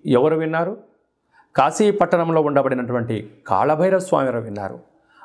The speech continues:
ఆ సాధకుడు ఆ రొట్టెలో కొద్ది భాగాన్ని కుక్కలకు,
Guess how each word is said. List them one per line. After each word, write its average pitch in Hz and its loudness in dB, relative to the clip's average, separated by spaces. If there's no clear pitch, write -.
ఆ 127 4
సాధకుడు 139 -2
ఆ 143 4
రొట్టెలో 147 0
కొద్ది 135 2
భాగాన్ని 120 -2
కుక్కలకు, 143 -4